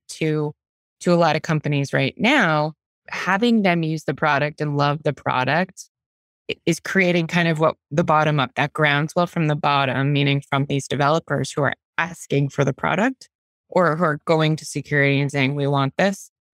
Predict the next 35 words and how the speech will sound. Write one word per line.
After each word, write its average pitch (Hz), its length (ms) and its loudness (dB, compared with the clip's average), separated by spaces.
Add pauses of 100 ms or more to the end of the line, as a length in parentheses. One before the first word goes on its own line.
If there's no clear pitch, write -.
(160)
or 185 340 4
security 170 420 -2
brings 156 280 -2
it 214 80 4
in 226 220 4
and 160 120 0
the 160 60 0
developers 147 480 0
already 139 240 2
know 147 200 0
about 131 260 -2
it 131 120 -4
because 147 580 -2
they've 135 300 0
heard 135 160 2
about 143 260 -2
it - 180 -6
through 143 160 2
a 143 60 0
developer 139 720 -4 (320)
marketing 151 480 0
approach. - 440 -4
So 139 260 0 (520)
I 175 100 0
do 196 300 2
think 160 400 -2
having, 151 380 -2
in 160 160 4
any 180 360 4
industry, 135 640 0 (200)
if 170 160 0
you 165 100 4
get 156 200 2
the 160 100 2
users 165 760 0